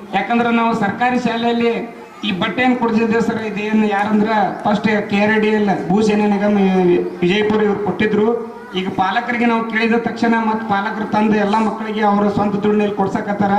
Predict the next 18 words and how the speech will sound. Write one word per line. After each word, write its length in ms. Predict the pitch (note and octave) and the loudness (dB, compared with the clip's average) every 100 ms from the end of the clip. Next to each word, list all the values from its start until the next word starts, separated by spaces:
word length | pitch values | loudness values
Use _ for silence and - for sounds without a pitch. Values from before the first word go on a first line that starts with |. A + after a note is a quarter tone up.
| G#3 - - - - F#3+ | -2 -8 -16 -20 -8 -4
ಎಲ್ಲ 220 | F#3 A#3+ | 0 0
ಪಾಲಕರು 440 | A#3 A#3 A#3+ A3 | 0 0 -2 -2
ಇದೇ 260 | A3 G3+ A#3+ | -2 0 0
ರೀತಿ 220 | A#3+ A#3 | 0 0
ಸಹಕಾರ 420 | G#3+ A3 A3 A#3+ A#3 | 0 0 0 0 0
ಕೊಟ್ರು. 280 | A#3+ A3+ | -2 -2
ನಮ್ಮ 200 | A3 G#3+ | -2 0
ಶಾಲೆಯಲ್ಲಿ 420 | G3 G3+ G#3+ A3+ G#3+ | 0 0 2 2 2
ಹೇಳಿದ್ರು 280 | G#3+ A3 G#3 | 2 2 0
ಇದೇ 120 | G3+ | 0
ಈಗ 180 | G#3 F#3 | 0 0
ಅಧ್ಯಕ್ಷರು 460 | E3+ F#3 G#3+ G3+ F3 - - - - - | 0 0 0 2 0 -2 -8 -14 -18 -6
ಏನಪ್ಪ 280 | F#3+ A3+ A3 | -2 0 0
ಅಂದ್ರೆ 220 | A3+ A#3+ | 0 2
ನಮ್ಮ 200 | A#3+ A3+ | 0 0
ಶಾಲೆ 520 | G#3 G#3+ A3 A#3+ A#3 G3+ - - - | 0 0 2 0 0 -2 -8 -16 -4
ಖಾಸಗಿ 380 | F#3 G3+ G3+ B3 | 0 0 2 2
ಶಾಲೆಗಿಂತ 580 | A#3 A3+ A3+ A3+ G#3 | 0 0 -2 0 0